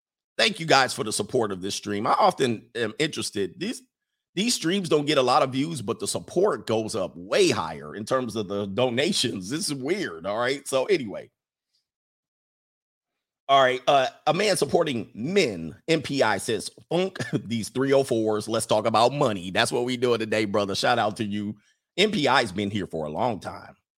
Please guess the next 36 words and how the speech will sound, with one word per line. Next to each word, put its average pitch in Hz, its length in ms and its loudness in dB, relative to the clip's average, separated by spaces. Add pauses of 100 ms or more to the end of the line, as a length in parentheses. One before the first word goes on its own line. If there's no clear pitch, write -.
(1160)
Uh, 117 280 4 (260)
and, 139 160 4
uh, 139 200 4 (140)
it, 170 200 2 (180)
he - 220 -6
says, 143 280 0
and 135 400 0
I'm 147 140 4
jumping 135 360 0
ahead, 120 280 2
but 113 80 -2
he 113 80 -6
says, 120 200 -2
"Coach, 135 260 2
have 127 120 2
you 123 100 -6
seen 143 200 -2
the 113 60 0
Big 127 200 -2
Short 135 240 0
movie?" 98 400 -6
Absolutely. 110 800 -4 (460)
I 139 80 6
was 202 180 2
a 151 60 2
part 151 400 2
of 107 120 -4
that 98 220 0
industry, 90 760 -6
uh, 95 220 0
when 107 540 -2 (260)
that 113 160 -2 (100)
industry 117 500 -2
was, 90 200 -8 (460)
you 123 100 -4
know, 92 140 -2